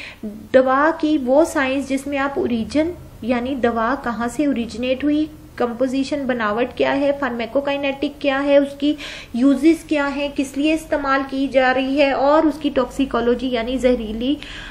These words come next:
अ-, असरात के मुतल्लिक पढ़ेंगे। ये है आपका फार्माकोलॉजी का definition। अद्वियात की साइंस जिसमें आप दवाओं के physiological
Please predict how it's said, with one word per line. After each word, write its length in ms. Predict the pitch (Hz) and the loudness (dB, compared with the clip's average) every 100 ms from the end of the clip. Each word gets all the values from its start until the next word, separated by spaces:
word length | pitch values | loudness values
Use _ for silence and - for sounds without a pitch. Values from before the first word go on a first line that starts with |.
| - | -6
अ-, 360 | - - - | -4 -4 -2
असरात 460 | 220 254 262 226 226 | -2 2 2 2 2
के 80 | 254 | -2
मुतल्लिक 460 | 247 220 226 240 | 0 -2 -2 -2
पढ़ेंगे। 500 | 240 220 226 226 285 311 - - - | 0 -2 -2 -2 -2 -2 -10 -18 -6
ये 180 | 226 294 | 0 0
है 160 | 269 277 | 2 -2
आपका 300 | 226 - 269 | -2 -2 -4
फार्माकोलॉजी 800 | 277 214 208 208 208 208 220 226 | -2 -4 -4 -2 -2 -2 -4 -4
का 120 | 196 | -4
definition। 640 | 196 - - - - - - | -4 -8 -12 -12 -12 -12 -8
अद्वियात 540 | - 254 262 254 262 262 | -6 -2 0 2 0 -2
की 120 | 294 | -6
साइंस 340 | - 262 254 262 - - - - 240 | -4 -6 -6 -10 -12 -12 -12 -8 -6
जिसमें 260 | 277 285 | -4 -2
आप 140 | 269 254 | -2 0
दवाओं 380 | 247 240 247 | -2 -2 -4
के 240 | 240 262 262 - - - - | -4 -2 -2 -4 -18 -20 -6
physiological 920 | 247 247 254 240 233 277 277 277 277 | -4 2 2 2 0 -2 0 0 -2